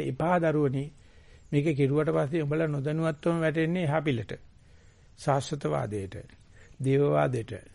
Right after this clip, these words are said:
සදාකාලික වාදයකට. ඒ නිසා උඹලා නිතරම ඊගාව ආත්මෙ මේට වැඩිය හොඳ තැනක් හම්බෙයි කියලා මේ ආත්මෙ පිංකම් කරන්න උඹලා පොළඹව ගන්න ඉඩ තියෙනවා. පොළඹවන්න හේතුව උඹලා පිළිවෙත මොකද්ද අදහසක් තියෙනවා.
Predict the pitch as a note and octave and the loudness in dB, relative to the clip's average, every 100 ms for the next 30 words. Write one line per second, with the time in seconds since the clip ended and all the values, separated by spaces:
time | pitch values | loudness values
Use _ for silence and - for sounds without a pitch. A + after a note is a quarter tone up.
0 | - - D3 C3+ C3+ B2+ B2 A#2 G2 F2+ | -20 -10 -2 0 2 0 -2 -4 -6 -8
1 | F#2 F#2+ - - - - - - - - | -12 -16 -18 -20 -20 -20 -20 -20 -20 -20
2 | - - - C#3 B2 D#3 C#3+ C3+ D#3 D#3 | -20 -18 0 0 2 0 2 2 2 2
3 | C3+ D#3 D#3 D#3+ E3+ F#3 D3 D3+ D3+ D3+ | 2 2 4 4 4 2 2 4 4 2
4 | C#3+ E3+ E3 C#3 D3 D#3+ C#3+ C#3 C3+ D3+ | 0 -2 -2 0 0 2 0 0 -2 -4
5 | C#3+ C#3+ C#3 C3+ D3+ E3+ D#3 C#3+ C#3 C#3 | 0 0 2 0 0 -2 -2 -4 -4 -6
6 | D3+ C#3 C#3 C3 C3 C3+ E3+ C#4 - - | -6 -4 -4 -4 -4 -4 -4 -6 -12 -20
7 | - - D3 F#3 E3+ D3 D#3 E3 D#3+ F3+ | -20 -2 2 4 4 4 4 4 4 2
8 | F#3+ D3 B2 G2 F#2 - - - - C#3+ | 4 2 2 -6 -8 -18 -20 -16 -4 0
9 | C#3 C3+ B2 B2 C#3+ D3 G#3+ D#4+ - - | 2 2 2 2 2 2 0 0 -6 -20
10 | - E3 D#3+ D3+ D3+ E3 D3+ C3 D3 D#3+ | -6 -2 0 0 0 0 -2 -4 -4 0
11 | F#3+ D3+ C#3+ C3+ C3+ - B2 A2 | 2 2 0 0 -4 -2 -4 -4